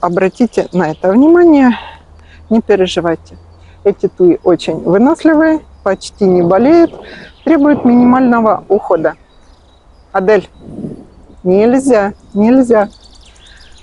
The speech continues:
Э, вот что хотела сказать про свои пирамидалисы. Очень советую. Это самый популярный,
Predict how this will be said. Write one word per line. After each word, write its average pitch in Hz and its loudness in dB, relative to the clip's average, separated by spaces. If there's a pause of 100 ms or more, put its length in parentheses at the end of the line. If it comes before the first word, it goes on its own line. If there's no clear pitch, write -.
(420)
Э, - -6
вот 262 0
что 214 -2
хотела 269 -2
сказать 311 -4
про 302 -8
свои 285 -2
пирамидалисы. 294 0 (640)
Очень 170 -2
советую. 208 0 (380)
Это 185 -4 (120)
самый 175 -2
популярный, 208 -2